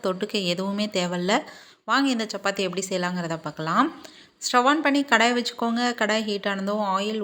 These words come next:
ஒரு மூணு ஸ்பூனுக்கு விட்டுக்கோங்க. சீரகம் ஒரு அரை ஸ்பூன் போட்டுட்டு நாலு கொத்து கருவேப்பிலையை நல்லா பொடியா நறுக்கிட்டு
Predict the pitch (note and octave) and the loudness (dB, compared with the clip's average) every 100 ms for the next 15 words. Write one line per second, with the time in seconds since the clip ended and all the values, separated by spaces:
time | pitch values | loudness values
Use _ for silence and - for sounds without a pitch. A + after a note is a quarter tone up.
0 | F#3 F3+ F3+ F3+ F3+ - F#3 F3+ D#3+ - | -2 -2 -2 -4 -6 -10 -10 -8 -8 -6
1 | E3 D#3+ F3+ G#3 G#3+ - G#3 A3 G#3 G#3 | -6 -4 -4 -6 -6 -4 -2 0 0 0
2 | G3+ E3+ E3 E3 E3+ - F#3+ F#3 E3 D#3+ | 0 -2 -2 -2 -6 -8 -10 -4 -4 -4
3 | D#3 G#3 C#4+ - _ _ _ _ _ _ | -6 -6 -6 -10 _ _ _ _ _ _
4 | - E3+ E3+ E3+ F3+ G#3+ G#3 F#3 G#3 G#3+ | -12 -8 -6 -4 -4 -4 -2 0 0 0
5 | F#3+ F#3 F3 F3+ G#3+ G#3+ G3+ G#3+ A#3 A3 | -2 -2 -2 -2 -4 -2 -2 0 0 0
6 | F3 E3+ F3+ F3+ | -2 -4 -6 -4